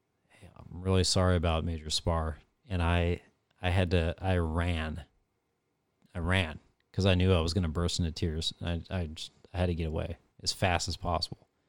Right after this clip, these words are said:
'cause I didn't want anybody to see that. And I remember sitting at dinner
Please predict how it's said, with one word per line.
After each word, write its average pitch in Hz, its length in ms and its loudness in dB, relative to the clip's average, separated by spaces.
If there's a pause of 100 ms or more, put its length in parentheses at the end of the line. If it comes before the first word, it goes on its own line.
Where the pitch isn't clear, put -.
(300)
'cause 90 120 -2
I 95 60 4
didn't 92 120 2
want 90 120 2
anybody 82 160 -2
to - 20 -4
see 113 220 0
that. 71 240 -4 (1000)
And 85 140 0
I - 20 4
remember 87 640 4 (340)
sitting 101 460 2
at 82 160 -4
dinner 92 480 2